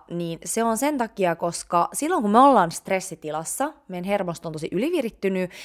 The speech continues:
niin me ei pystytä näkemään asioiden todellista luonnetta. Eli me tulkitaan asiat semmoisen pelkoharson läpi. Koska silloin,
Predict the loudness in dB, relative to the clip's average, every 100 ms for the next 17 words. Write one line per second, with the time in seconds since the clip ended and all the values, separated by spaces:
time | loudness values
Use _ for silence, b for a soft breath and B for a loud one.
0 | B B -10 -6 -6 -4 -6 -4 -4 -4
1 | -4 -2 -2 0 -2 -2 -4 -2 -6 -6
2 | -4 -4 -2 -2 -2 -2 -6 -2 0 2
3 | 0 -2 -4 0 4 4 2 -6 _ -20
4 | -20 _ _ _ _ _ _ _ _ _
5 | 0 2 2 2 0 0 0 0 2 0
6 | 0 -2 -2 -8 -8 -6 -2 -2 -2 -2
7 | -4 -4 _ -4 -2 -4 -8 -4 -2 -2
8 | -4 -18 _ _ _ _ _ _ _ _
9 | _ _ 0 2 8 8 6 -4 -10 0
10 | 2 6 6 6 2